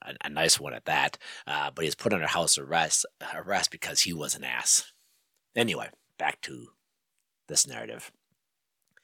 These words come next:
Oceanus says, "Hey, he'll, I'll talk with Zeus on your behalf,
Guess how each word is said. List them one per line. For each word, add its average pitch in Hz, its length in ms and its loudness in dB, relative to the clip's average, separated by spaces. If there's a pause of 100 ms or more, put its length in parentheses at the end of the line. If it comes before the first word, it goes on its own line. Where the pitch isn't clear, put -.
(540)
Oceanus 107 720 10 (200)
says, 90 440 6
"Hey, 71 180 2
he'll, 98 380 4
I'll 101 100 8
talk 110 320 10
with 101 120 2
Zeus 95 580 0
on - 120 -14
your 78 100 -10
behalf, 147 520 0